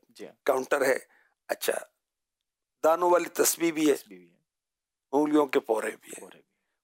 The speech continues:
Speaker 2: اس پہ بھی پڑھ سکتے ہیں۔
Speaker 1: Natural counter ہے۔
Speaker 2: جی، ایسے ہی ہے۔ اور یہ ہر ایک کے پاس ہے اور ہر وقت ہے۔
Speaker 1: سبحان اللہ۔
Speaker 2: وہ تو کبھی ہم رک کے، رکھ کے بھول جاتے ہیں نا، اس کو کیسے بھولیں گے؟ تو جسم کا
Speaker 1: ساتھ،
Speaker 2: حصہ ہے،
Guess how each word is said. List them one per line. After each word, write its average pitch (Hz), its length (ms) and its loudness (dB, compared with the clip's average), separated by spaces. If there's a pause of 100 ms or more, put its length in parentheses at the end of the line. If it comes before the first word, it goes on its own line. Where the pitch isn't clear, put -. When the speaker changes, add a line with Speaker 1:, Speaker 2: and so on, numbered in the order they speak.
(100)
Speaker 2:
اس - 140 -6
پہ 269 60 -2
بھی 254 100 -2
پڑھ 226 220 0
سکتے - 320 -2
ہیں۔ 120 80 -4 (340)
Speaker 1:
Natural 139 340 -4
counter 104 380 -14
ہے۔ 98 120 -20 (500)
Speaker 2:
جی، 156 320 -2
ایسے 131 240 -2
ہی 131 100 -8
ہے۔ - 80 -18 (400)
اور 165 80 6
یہ 190 120 4
ہر 185 120 4
ایک 202 200 2
کے 208 80 4
پاس 185 380 2
ہے 208 60 4
اور 196 80 6
ہر 160 260 2
وقت - 300 0
ہے۔ - 60 -2 (300)
Speaker 1:
سبحان 90 440 -18
اللہ۔ - 220 -20 (500)
Speaker 2:
وہ 180 140 2
تو 190 120 4
کبھی 190 260 2
ہم 165 200 4
رک 170 140 2
کے، 202 100 0
رکھ 165 320 0
کے 190 120 2
بھول 165 260 2
جاتے 160 300 2
ہیں 147 80 2
نا، 202 120 0 (540)
اس 160 140 0
کو 208 120 -2
کیسے 208 260 4
بھولیں 208 300 2
گے؟ - 40 0
تو - 120 -2
جسم 208 240 0
کا 202 200 0
Speaker 1:
ساتھ، 165 80 -2
Speaker 2:
حصہ - 220 0
ہے، - 80 -2